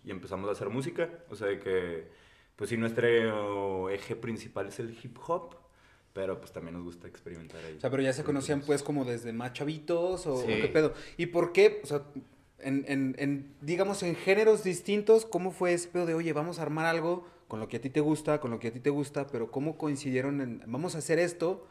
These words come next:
Speaker 2: que puede ser independiente de lo que realmente venían haciendo desde hace un chingo de tiempo?
Speaker 3: Pues, est-, estuvo cagado porque yo, a partir de, de un, de un momento que yo estaba yo teniendo mis banditas y todo,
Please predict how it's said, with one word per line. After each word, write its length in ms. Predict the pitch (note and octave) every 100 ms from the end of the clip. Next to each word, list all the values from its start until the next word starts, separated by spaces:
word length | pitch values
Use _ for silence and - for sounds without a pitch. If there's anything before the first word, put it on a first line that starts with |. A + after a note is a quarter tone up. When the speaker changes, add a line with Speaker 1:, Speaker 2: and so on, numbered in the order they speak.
| - -
Speaker 2:
que 80 | -
puede 180 | C3 C3
ser 120 | D3
independiente 800 | D#3 D3 C3+ C3 C3+ C#3 C#3 D3
de 100 | C#3+
lo 180 | B2+ -
que 100 | A#2
realmente 480 | A#2 C3+ C#3+ C#3 C#3+
venían 220 | C3+ C3
haciendo 240 | C3 C#3
desde 100 | C3+ B2+
hace 80 |
un 60 | C#3
chingo 200 | C#3 C3+
de 60 | B2+
tiempo? 220 | C3 B2+ - - - - G2
Speaker 3:
Pues, 300 | G#2+ A2+ - G#2+
est-, 300 | A2+ - -
estuvo 300 | B2 C#3+ E3+
cagado 340 | F3 D3 D#3+
porque 580 | D#3 C#3 A#2 A2+ G#2+ G2+
yo, 460 | G#2+ A#2 C3+ D3 C#3+
a 120 | A#2
partir 340 | G2+ - A2+ A2+
de, 600 | B2 B2 A2 F#2 D#2 D#2+
de 140 | F2
un, 420 | F2+ G2+ A2 A2 F#2+
de 60 |
un 80 | G2+
momento 380 | A#2 B2+ B2 C3+
que 80 | A#2
yo 80 | G#2+
estaba 240 | A#2 A2+
yo 360 | A2 A2 G#2+ G#2
teniendo 360 | G2+ F#2+ G2+
mis 180 | G#2 G2
banditas 300 | F#2 F2+ F2+
y 40 | A2
todo, 320 | A2 A2 A2+